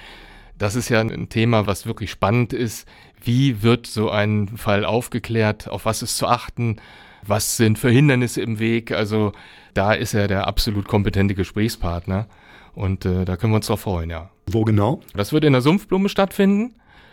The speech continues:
Speaker 1: am, äh, siebenundzwanzigsten April. Das ist ein Montagabend um neunzehn Uhr dreißig. Und Tickets, äh, auch demnächst, äh, auch wieder über levengo punkt de und aber auch dann über die Sumpfblume.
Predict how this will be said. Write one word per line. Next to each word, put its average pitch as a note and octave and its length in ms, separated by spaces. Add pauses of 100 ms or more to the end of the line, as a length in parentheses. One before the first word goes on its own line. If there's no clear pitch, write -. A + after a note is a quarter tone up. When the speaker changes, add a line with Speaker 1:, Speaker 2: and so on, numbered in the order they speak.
(140)
Speaker 1:
am, B2+ 320
äh, G#2+ 460
siebenundzwanzigsten B2 1160
April. B2+ 520
Das C#3 180
ist A2 140
ein G2 120
Montagabend B2 840
um A#2 100
neunzehn A2+ 400
Uhr G2+ 80
dreißig. C#3+ 640 (560)
Und G#2+ 500
Tickets, - 600
äh, A2 140
auch C#3 260
demnächst, C3+ 760
äh, B2 220
auch A#2+ 300
wieder C3 180
über A2 260
levengo A#2 540
punkt A#2 260
de B2+ 240
und C#3 240
aber B2 220
auch A#2+ 180
dann B2 240
über A2 180
die A2 100
Sumpfblume. D3+ 760